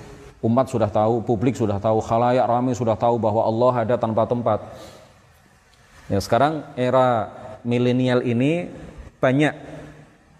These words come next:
teman-teman kita yang belajar ilmu agama itu bukan dari, bukan di dunia nyata, tetapi dari dunia, dunia maya. Ya, secara instan mereka ingin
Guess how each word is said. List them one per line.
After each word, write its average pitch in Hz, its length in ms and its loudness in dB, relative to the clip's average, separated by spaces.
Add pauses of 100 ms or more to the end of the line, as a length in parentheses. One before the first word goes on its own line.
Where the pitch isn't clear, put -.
(400)
teman-teman 117 400 2
kita 110 240 2
yang 120 160 2
belajar 110 320 2
ilmu 117 240 2
agama 107 400 2
itu 104 80 0
bukan 107 400 0
dari, 107 320 2 (1500)
bukan 135 240 4
di 120 80 2
dunia 120 320 2
nyata, 117 400 2
tetapi 113 320 2
dari 113 240 2
dunia, 107 400 2 (480)
dunia 139 240 0
maya. 151 320 0 (960)
Ya, 95 240 4
secara 127 320 2
instan 147 480 0
mereka 120 320 2
ingin 139 400 0